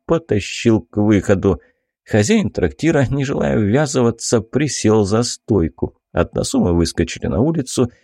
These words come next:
где-то вдалеке раздался протяжный свист городового. «То ли ещё кто набедокурил, а то и по нашей душе! Гайда, Ваня, окольными путями!»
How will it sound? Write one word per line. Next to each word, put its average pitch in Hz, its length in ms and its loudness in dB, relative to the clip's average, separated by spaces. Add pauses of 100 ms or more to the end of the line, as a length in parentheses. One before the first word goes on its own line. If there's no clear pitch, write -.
(180)
где-то 147 460 0
вдалеке 123 440 0
раздался 113 560 0
протяжный 104 840 0
свист 98 460 -4
городового. 101 960 2 (960)
«То - 140 -4
ли - 120 0
ещё 131 480 2
кто - 300 -4
набедокурил, 135 920 2 (100)
а 98 120 -2
то 180 220 -2
и 180 140 2
по - 260 -2
нашей 151 420 -2
душе! 135 520 0
Гайда, 170 560 0
Ваня, 165 720 0
окольными 156 800 0
путями!» 151 880 2